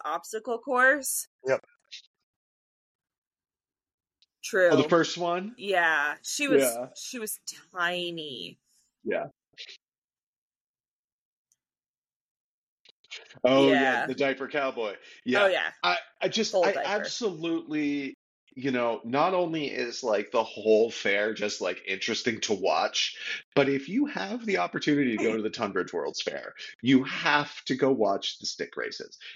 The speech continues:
Speaker 3: It was just, it's the highlight of the day for me. I am, I, I don't generally like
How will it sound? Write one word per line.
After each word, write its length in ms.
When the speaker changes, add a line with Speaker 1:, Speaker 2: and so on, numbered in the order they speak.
Speaker 3:
It 180
was 200
just, 400
it's 180
the 120
highlight 520
of 80
the 80
day 280
for 180
me. 360
I 180
am, 300
I, 240
I 100
don't 220
generally 520
like 320